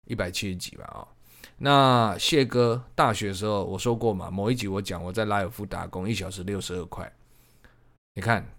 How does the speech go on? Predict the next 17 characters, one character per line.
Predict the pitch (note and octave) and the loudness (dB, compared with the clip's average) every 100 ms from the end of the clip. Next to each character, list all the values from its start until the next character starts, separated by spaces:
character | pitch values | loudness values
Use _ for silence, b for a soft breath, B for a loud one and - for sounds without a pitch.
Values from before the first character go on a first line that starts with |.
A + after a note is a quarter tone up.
| - | -6
足 | A2 | -4
足 | A2+ G#2 | -2 -4
多 | G#2+ G#2+ | 0 0
了 | G2 | 0
快 | G#2 | -4
三 | F#2+ F2+ F2+ | -4 -6 -6
倍。 | F2+ D2+ - - _ _ _ _ _ _ _ _ _ _ _ | -8 -10 -14 -20 _ _ _ _ _ _ _ _ _ _ _
可 | G#2+ | 2
是 | C3 | 4
我 | A2+ | 6
那 | B2 | 4
时 | A2+ | 4
候 | A#2 | 4
六 | A#2+ | 4
十 | G#2 G#2+ | 2 0
二 | G#2 | -2
块 | A2 F#2 | -2 -4